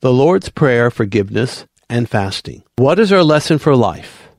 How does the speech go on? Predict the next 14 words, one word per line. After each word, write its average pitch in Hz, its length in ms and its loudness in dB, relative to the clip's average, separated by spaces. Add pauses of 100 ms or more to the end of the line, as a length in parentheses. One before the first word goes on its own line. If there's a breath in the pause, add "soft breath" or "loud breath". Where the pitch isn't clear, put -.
(380)
In 156 200 2
order 214 260 2
to 202 80 4
have 160 260 2
power 160 460 2
in 120 120 -2
prayer, 165 540 -2 (320)
start 180 420 0
out 160 200 0
by 113 140 0
focusing 139 600 -4
on 101 200 -6
God's 180 340 0
business, - 640 -10